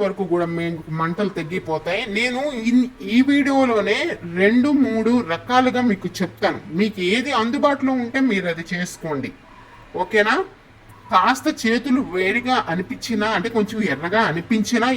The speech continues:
ఇబ్బంది ఏమీ లేదు, మనకు కావాల్సింది మంటలు తగ్గిపోవడం. అది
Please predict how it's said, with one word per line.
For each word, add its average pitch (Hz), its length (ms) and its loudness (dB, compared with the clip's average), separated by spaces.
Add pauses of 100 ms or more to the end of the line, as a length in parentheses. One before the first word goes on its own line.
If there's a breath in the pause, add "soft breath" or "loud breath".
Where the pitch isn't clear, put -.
(100)
ఇబ్బంది 214 500 0
ఏమీ 220 260 2
లేదు, 156 140 -2 (140)
మనకు 202 280 -2
కావాల్సింది 202 540 2 (100)
మంటలు 185 400 -2
తగ్గిపోవడం. 156 640 0 (1600)
అది 254 140 2